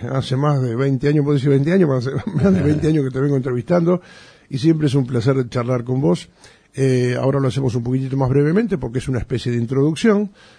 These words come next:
y dentro de unos minutos nada más vamos a tener a, a, a nuestro móvil,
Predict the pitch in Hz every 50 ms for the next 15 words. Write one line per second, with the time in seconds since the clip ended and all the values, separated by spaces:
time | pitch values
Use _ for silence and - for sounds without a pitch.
0 | _ _ - - 135 127 123 127 123 120 127 131 131 131 127 120 117 120 127 135
1 | 131 127 117 120 120 120 127 120 117 120 113 113 110 104 - 131 120 120 117 117
2 | 110 110 113 - - 107 113 107 104 101 92 95 95 - 107 110 113 107 - -
3 | 143 170 175 160 143 139 143 131